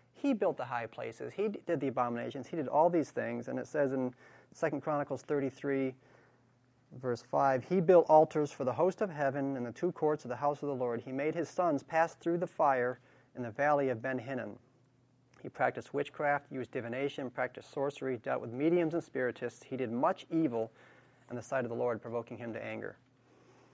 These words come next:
So that's where we get this word from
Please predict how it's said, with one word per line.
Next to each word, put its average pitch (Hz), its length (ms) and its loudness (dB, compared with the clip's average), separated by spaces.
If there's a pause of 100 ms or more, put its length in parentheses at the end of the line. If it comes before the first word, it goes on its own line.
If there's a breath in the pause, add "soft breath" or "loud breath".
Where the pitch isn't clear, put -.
(200 soft breath)
So - 140 -6
that's 175 220 2
where 143 240 0 (800)
we 131 100 -4
get 123 220 -6
this 120 180 -8
word 123 240 -6
from 110 240 -14